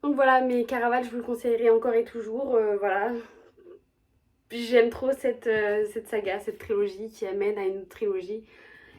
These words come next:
qui est Once Upon a Broken Heart et que j'adore de tout mon cœur, qui sort dans un mois. J'ai tellement hâte, tellement, tellement hâte. Ok, et du coup, on passe au mois d'août, le dernier livre que j'ai lu en août.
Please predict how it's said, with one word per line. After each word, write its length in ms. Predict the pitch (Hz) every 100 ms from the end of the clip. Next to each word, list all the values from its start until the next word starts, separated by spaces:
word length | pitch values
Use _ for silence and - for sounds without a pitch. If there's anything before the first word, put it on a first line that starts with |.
| _
qui 180 | - 302
est 40 | 294
Once 220 | 294 294
Upon 200 | 277 285
a 60 | 254
Broken 320 | 269 285 262
Heart 280 | 269 294 294
et 80 |
que 180 | 285 269
j'adore 840 | 240 254 247 - 226 214 247 254 262
de 100 | 240
tout 160 | 247
mon 140 | 233 226
cœur, 260 | 247 254
qui 160 | - 233
sort 400 | - 247 240 240
dans 280 | 226 226 -
un 160 | 311
mois. 540 | 330 330 330 330 330 330 381 370
J'ai 120 | 330
tellement 400 | 359 339 339 339
hâte, 380 | 339 339 359 - _ _
tellement, 320 | - 320 311 311
tellement 320 | 311 302 285
hâte. 200 | 269 - _ - - - - - - _ -
Ok, 140 | 349
et 380 | 285 285 - 339
du 160 | 330
coup, 120 | 349 381
on 180 | 381
passe 260 | 370 330 -
au 80 | 285
mois 360 | 285 277 294 - -
d'août, 520 | 214 240 294 - - _
le 160 | 240 226
dernier 320 | 254 262 247
livre 240 | 254 262
que 100 | 262
j'ai 140 | 214 214
lu 100 | 226
en 160 | 208
août. 220 | 220 -